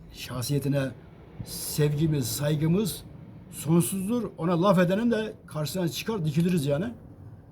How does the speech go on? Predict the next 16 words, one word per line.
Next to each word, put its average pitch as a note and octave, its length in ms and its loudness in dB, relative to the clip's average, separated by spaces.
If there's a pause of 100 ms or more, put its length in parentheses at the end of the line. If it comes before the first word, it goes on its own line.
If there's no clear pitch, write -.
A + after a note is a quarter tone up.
(180)
Onun F#3+ 180 -2
fikirlerini D#3+ 760 2 (520)
devam C3+ 420 4
ettiriyoruz. - 560 -6 (480)
Sonsuza C#3 440 -2
kadar F3+ 240 -2 (520)
devam D#3+ 260 4
ettireceğiz. G#2+ 480 -2 (960)
İşte D#3+ 300 0
bu G#3 140 8
açıdan D3+ 400 2
bakılınca E3+ 640 0
Lozan, D#3 320 2 (880)
Türk - 240 0
milletinin E3 460 2 (2250)
son G3 360 2